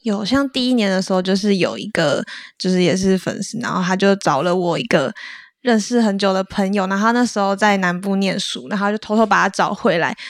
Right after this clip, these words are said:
然后给我惊喜，然后那天也是哭到不行，但是太久没见到他，很感动。然后第二年的圣诞的话，也是另外一位粉丝，就是邀请了我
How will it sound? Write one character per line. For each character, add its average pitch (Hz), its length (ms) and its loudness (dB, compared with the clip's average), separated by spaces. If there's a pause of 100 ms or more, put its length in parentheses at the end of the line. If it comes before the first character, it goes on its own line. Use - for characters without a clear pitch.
然 190 140 2
后 190 40 4
给 190 120 0
我 175 100 2
惊 190 280 -4
喜， - 360 -6
然 185 80 -4
后 190 140 0
那 196 100 0
天 208 160 4
也 180 80 0
是 202 260 2 (240)
哭 190 280 -6
到 196 180 4
不 180 140 -4
行， - 340 -4
但 233 160 4
是 262 60 0
太 262 160 0
久 196 160 0
没 160 120 -2
见 185 220 0
到 180 160 4
他， - 180 -2
很 180 140 0
感 - 160 -2 (100)
动。 - 140 -2 (320)
然 185 100 -4
后 226 220 2
第 240 240 -2
二 220 240 4
年 196 260 -6
的 226 160 -4
圣 196 280 0
诞 196 180 2
的 101 100 -2
话， 190 200 2
也 - 100 0
是 202 500 -2
另 190 140 0
外 185 140 2
一 185 40 2
位 190 160 4
粉 - 220 -6
丝， - 180 -4
就 175 140 4
是 185 180 0 (360)
邀 190 200 2
请 190 280 -4
了 185 120 2
我 151 380 2